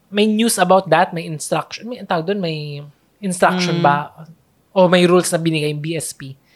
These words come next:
Speaker 1: And inano niya lang, hinay-, "Oh, sa S M ganito, hindi tinanggap." Yung
Speaker 2: Ah,
Speaker 1: nag-,
Speaker 2: baka.
Speaker 1: nagpapa-, ako feeling
Speaker 2: Baka.
Speaker 1: ko nagpapabibo lang.
Speaker 2: Mm.
Speaker 1: Pero kasi naman, ang pro-, ang problema doon, yung binigay nilang guidelines,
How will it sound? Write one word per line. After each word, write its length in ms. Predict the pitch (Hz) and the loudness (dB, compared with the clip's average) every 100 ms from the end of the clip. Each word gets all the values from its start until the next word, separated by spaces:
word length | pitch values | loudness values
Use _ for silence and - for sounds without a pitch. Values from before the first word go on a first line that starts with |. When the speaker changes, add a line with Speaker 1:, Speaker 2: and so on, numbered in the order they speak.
| _ _ _ _ | _ _ _ _
Speaker 1:
And 240 | 175 170 202 | -2 -2 -2
inano 320 | 190 175 165 | 0 2 2
niya 160 | 156 | 2
lang, 80 | 143 | 0
hinay-, 320 | 139 147 143 | 0 -2 -2
"Oh, 240 | 190 277 254 | 2 2 2
sa 160 | 196 | 0
S 80 | 190 | 0
M 220 | 233 226 196 | 0 2 2
ganito, 320 | 185 185 214 | 2 2 0
hindi 160 | 190 | 0
tinanggap." 560 | 175 180 165 165 175 202 | -4 -4 -2 0 -2 -4
Yung 160 | 240 285 | -10 -4
Speaker 2:
Ah, 160 | 175 | -2
Speaker 1:
nag-, 320 | 170 175 175 | 0 0 2
Speaker 2:
baka. 160 | 190 208 | 4 4
Speaker 1:
nagpapa-, 320 | 196 165 165 175 | 4 0 -2 0
ako 160 | 214 285 | 2 4
feeling 240 | 170 202 151 | 2 2 2
Speaker 2:
Baka. 80 | 196 | 2
Speaker 1:
ko 60 | |
nagpapabibo 540 | 170 165 160 156 151 143 | 2 2 2 0 -2 -2
lang. 160 | 160 160 | -2 -4
Speaker 2:
Mm. 120 | 156 - - | -8 -14 2
Speaker 1:
Pero 160 | 285 | 4
kasi 240 | 269 262 220 | 6 4 2
naman, 400 | 180 151 135 135 - - _ | 2 2 0 -4 -16 -20 _
ang 160 | 208 214 | -8 -2
pro-, 240 | 240 233 - | 0 0 0
ang 220 | 202 202 196 196 196 | 0 0 -4 -4 -2
problema 400 | 202 185 190 180 | 0 4 6 6
doon, 240 | 160 156 165 | 2 0 -2
yung 120 | 170 165 165 160 | -6 -6 -6 -2
binigay 320 | 180 170 175 | -2 0 0
nilang 320 | 170 165 160 | 0 0 2
guidelines, 720 | 160 160 147 143 123 123 - | 2 2 -2 -8 -10 -14 -18